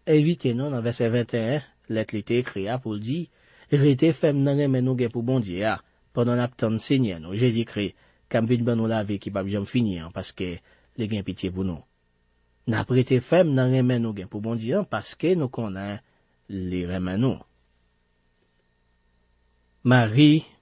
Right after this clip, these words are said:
moun Magdala a, pa t panse sou zafè rezireksyon ditou. Premye lide ki te vin nan tèt li se ke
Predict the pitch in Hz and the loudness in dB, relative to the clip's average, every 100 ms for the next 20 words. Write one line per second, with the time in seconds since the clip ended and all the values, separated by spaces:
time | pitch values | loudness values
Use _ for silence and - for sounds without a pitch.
0 | _ 120 135 131 123 127 131 143 107 98 | _ 4 6 6 4 2 2 2 2 2
1 | 117 117 117 - 156 139 - 92 - 104 | 0 0 -4 0 2 2 0 -8 -4 -2
2 | 104 - 95 107 98 92 - 92 110 123 | -2 -4 -4 -4 -4 -6 -8 -6 -4 -6
3 | - - _ _ _ _ _ _ _ _ | -8 -18 _ _ _ _ _ _ _ _
4 | - 170 143 175 185 202 165 143 151 156 | 6 6 8 4 4 6 4 4 4 6
5 | 156 156 143 110 - 156 - 131 - 180 | 6 4 2 -2 2 2 2 -2 2 4
6 | 185 | 4